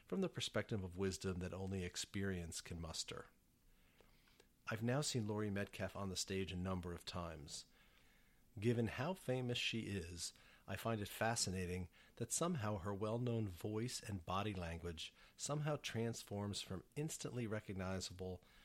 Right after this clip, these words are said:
to slowly morph into whatever character she is playing. Glenda Jackson's A, however, steals the show here. Her role is rich,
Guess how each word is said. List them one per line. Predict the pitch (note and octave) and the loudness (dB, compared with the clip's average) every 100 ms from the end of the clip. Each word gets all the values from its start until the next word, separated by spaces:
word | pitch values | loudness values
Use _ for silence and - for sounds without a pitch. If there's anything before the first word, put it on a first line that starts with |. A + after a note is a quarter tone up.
| - | -12
to | - | 0
slowly | - A#2+ B2 C3+ | 2 4 4 4
morph | A2+ A2 A2 | 4 4 4
into | G2 - | 0 -2
whatever | F#2 G2+ F#2+ | -2 0 -2
character | - F#2+ F2+ - F#2+ | 0 0 0 -2 -4
she | - F2+ | -2 -2
is | E2+ | -4
playing. | - F2+ F2 D#2+ - - - - - - - - - - - - | -4 -4 -2 -4 -10 -16 -20 -20 -20 -20 -20 -20 -20 -20 -18 -2
Glenda | G#2 B2+ C3 | 2 4 2
Jackson's | - G#2+ G#2 - G2+ - - | 2 2 2 0 -4 -4 -2
A, | B2+ B2 G#2 F#2 - | 2 4 2 0 0
however, | G2 F#2+ F#2+ F#2 F2+ - - - | 0 2 0 0 -2 -6 -20 -14
steals | - - A#2 A2+ F2 | -4 0 2 2 2
the | F#2 | 0
show | - F2+ F2 | 0 0 -2
here. | - E2+ E2+ - - - - - | -4 -8 -8 -14 -20 -20 -20 -8
Her | G#2 | -2
role | G#2+ G2+ G2 | 2 2 2
is | E2+ | 0
rich, | F2+ F#2 B2+ - - | -2 2 2 2 -2